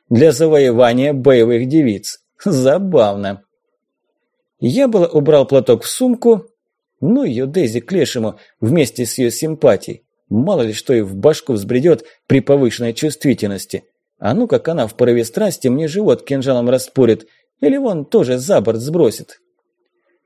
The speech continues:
Но после подумал еще немного и, достав его, повязал на шею вместо платка черных волков. Мне же еще как-то надо будет до места хранения ключа добираться.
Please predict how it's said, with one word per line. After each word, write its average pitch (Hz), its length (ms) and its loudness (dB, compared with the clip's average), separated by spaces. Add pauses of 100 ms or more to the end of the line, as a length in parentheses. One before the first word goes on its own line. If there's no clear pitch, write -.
(120)
Но 208 140 2
после 226 320 -2
подумал 233 440 0
еще 220 220 -4
немного 202 560 0 (260)
и, 123 100 4
достав 113 440 -2
его, 196 340 -4 (240)
повязал 202 500 2
на 120 180 -2
шею 180 380 0
вместо 120 460 0
платка 117 440 0
черных 117 480 -2
волков. 135 520 0 (500)
Мне 151 360 -2
же 170 120 -4
еще 160 260 -6
как-то 160 380 -2
надо 143 260 0
будет 135 300 0
до 131 120 -2
места 143 340 0
хранения 135 440 -4
ключа 139 360 -4
добираться. 170 640 -4